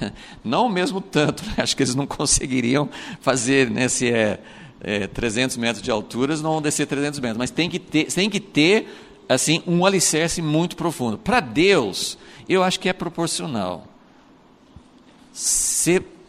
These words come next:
vai aceitar Deus tratar com sua vida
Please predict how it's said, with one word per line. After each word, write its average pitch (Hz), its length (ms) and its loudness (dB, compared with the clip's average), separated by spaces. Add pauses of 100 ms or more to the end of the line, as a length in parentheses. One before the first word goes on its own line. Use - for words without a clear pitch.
(120)
vai 143 260 2
aceitar 127 960 2
Deus 139 380 2
tratar 139 440 0
com 151 120 -6
sua 151 280 -4
vida 98 500 -4